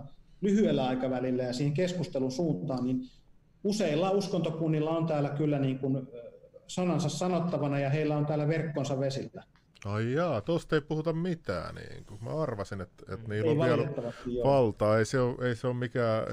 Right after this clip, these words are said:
Speaker 2: niin kuin, sattuma, että Vatikaani on vielä itsenäinen. Nä-, kaikkien näiden vuosien
Speaker 3: Joo,
Speaker 2: jälkeen.
Speaker 3: ei tiedä. Mä, mä oon miettinyt sitä, kun tuo korona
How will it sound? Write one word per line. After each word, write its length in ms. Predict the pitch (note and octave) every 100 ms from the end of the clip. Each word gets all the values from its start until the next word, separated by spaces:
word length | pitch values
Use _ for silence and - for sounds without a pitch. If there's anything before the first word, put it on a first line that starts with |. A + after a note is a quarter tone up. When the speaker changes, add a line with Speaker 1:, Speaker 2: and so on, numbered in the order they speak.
| G#2+
Speaker 2:
niin 180 | G#2+ G#2+
kuin, 120 | A2
sattuma, 540 | - B2+ A#2 - G#2
että 100 | G2+ -
Vatikaani 600 | A#2+ G#2+ - F#2+ F#2+ F#2+
on 100 | F#2+
vielä 240 | G#2 G2
itsenäinen. 760 | G#2 - - E2+ E2+ E2+ F2 F#2+
Nä-, 180 | G2 F#2+ - G#2+
kaikkien 480 | A#2 G#2+ - G2
näiden 380 | F#2+ F#2 - G2
vuosien 400 | G#2 F#2+ - -
Speaker 3:
Joo, 320 | B2+ D#3 F#3+ C#3
Speaker 2:
jälkeen. 260 | B2 A#2+
Speaker 3:
ei 40 | A2
tiedä. 260 | D#2+ - - - - - - -
Mä, 120 | C#3+ C#3+
mä 80 | F3
oon 60 |
miettinyt 340 | A3+ A#3+ A#3 G3+
sitä, 200 | B3 G#3+
kun 120 | G3+
tuo 100 | G#3
korona 360 | F#3+ A#3 G#3